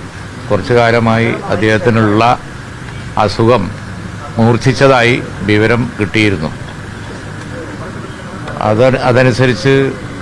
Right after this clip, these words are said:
സെയ്ദ് സാദിഖ് അലി ശിഹാബ് തങ്ങളുടെ പ്രസിഡന്റിൻ്റെ നിർദ്ദേശമനുസരിച്ച് ഞാനിന്ന് കാലത്ത് അദ്ദേഹത്തെ ഹോസ്പിറ്റലിൽ കണ്ടിട്ടാണ്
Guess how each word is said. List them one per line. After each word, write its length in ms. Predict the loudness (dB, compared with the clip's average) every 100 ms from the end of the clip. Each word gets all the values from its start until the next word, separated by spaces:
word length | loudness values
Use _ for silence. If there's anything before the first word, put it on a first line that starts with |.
| -4
സെയ്ദ് 260 | 2 2 2
സാദിഖ് 320 | 2 0 0
അലി 120 | 2 0 2
ശിഹാബ് 260 | 0 2 0
തങ്ങളുടെ 380 | 0 0 0 -2
പ്രസിഡന്റിൻ്റെ 580 | -2 2 2 2 2 2 0 0
നിർദ്ദേശമനുസരിച്ച് 840 | -2 0 0 0 -2 -2 -4 -4 -2
ഞാനിന്ന് 420 | 0 0 0 0 -2 -4 -10 -10 -10 -10 -12 -12 -6 0
കാലത്ത് 460 | 4 4 2 0 -4 -8 -12 -12 -12 -14 -6
അദ്ദേഹത്തെ 360 | -2 2 2 2 2
ഹോസ്പിറ്റലിൽ 580 | 2 0 -2 0 0 2
കണ്ടിട്ടാണ് 540 | 0 0 0 0 0